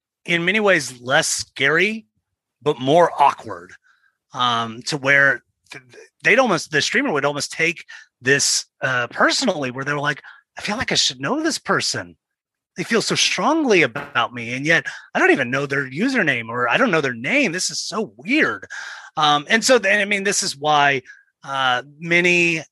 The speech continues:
streamers would sit there and say, "This is why I have group meetings, you know, group get-togethers." So I'll post on my Twitter saying, "Hey, I'm going downstairs at the, um, you know, the merch floor or whatever," and say, "Come join me down there." Um, and they would,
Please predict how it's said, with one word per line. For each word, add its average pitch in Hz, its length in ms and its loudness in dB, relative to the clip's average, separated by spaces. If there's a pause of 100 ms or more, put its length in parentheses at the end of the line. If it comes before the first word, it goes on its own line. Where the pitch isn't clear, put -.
(180)
streamers 165 720 -4
would 131 160 -10
sit - 260 -10
there 135 320 2 (360)
and 131 200 -4
say, 127 280 0
"This 143 220 0
is 127 100 -4
why 131 220 2
I 117 40 4
have 110 180 0
group 127 280 0
meetings, 95 580 -10 (440)
you 123 80 -6
know, 113 100 -2
group 143 320 2
get-togethers." 107 800 -4 (240)
So - 140 -4
I'll 127 120 6
post 139 280 0
on 135 60 -6
my 120 100 -2
Twitter 117 280 -6
saying, 110 260 -4
"Hey, 117 220 2
I'm 117 140 -2
going 107 220 -10
downstairs 165 640 2
at - 140 -12
the, 117 240 -4 (600)
um, 110 560 0 (260)
you 139 100 -8
know, 113 100 -4
the 117 80 -8
merch 156 280 0
floor 147 260 0
or 139 60 0
whatever," 139 460 -2 (340)
and 120 260 -4
say, 143 180 -2
"Come 196 220 0
join 170 200 4
me 147 100 0
down 120 240 -4
there." 95 160 -16 (1200)
Um, 123 380 0
and 156 120 4
they 185 80 6
would, 240 240 4